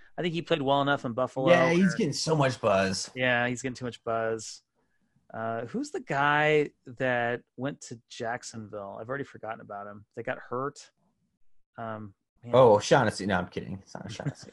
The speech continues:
Speaker 1: <laughs>
Speaker 2: I wish it was.
Speaker 1: I'll, I'll think of him in a second. But, but he's also another guy I think that you could probably get cheaply. Um, uh, why can't I think of his name? But I'll, I'll look it up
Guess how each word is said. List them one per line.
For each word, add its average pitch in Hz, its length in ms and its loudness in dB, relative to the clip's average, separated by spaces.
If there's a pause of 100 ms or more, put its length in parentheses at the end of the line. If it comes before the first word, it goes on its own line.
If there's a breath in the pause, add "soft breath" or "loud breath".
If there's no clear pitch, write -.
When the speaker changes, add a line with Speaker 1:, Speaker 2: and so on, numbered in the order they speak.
(140)
Speaker 1:
<laughs> - 1040 -8
Speaker 2:
I 101 60 2
wish 110 180 4
it 107 40 0
was. 98 340 2 (800 soft breath)
Speaker 1:
I'll, 143 140 4
I'll 143 120 2
think 135 160 -4
of 123 100 -6
him 117 120 -8
in 110 60 -8
a 107 40 -10
second. 113 460 -12
But, - 180 -12 (160)
but 123 160 -6
he's 170 240 -2
also 127 240 2
another 117 220 -4
guy 110 220 -8
I 110 60 -8
think 113 340 -12
that 110 200 -8 (480)
you - 160 -12
could 123 140 -10
probably 110 420 -8
get 107 260 -8
cheaply. 107 560 -10 (540)
Um, 104 480 -12 (420)
uh, 104 140 -16
why 110 140 -20
can't 101 180 -20
I 95 40 -20
think 98 160 -20
of 101 60 -18
his 98 160 -20
name? 101 280 -20 (200)
But 104 120 -16
I'll, 95 140 -14
I'll 101 100 -14
look - 160 -20
it - 60 -20
up - 120 -20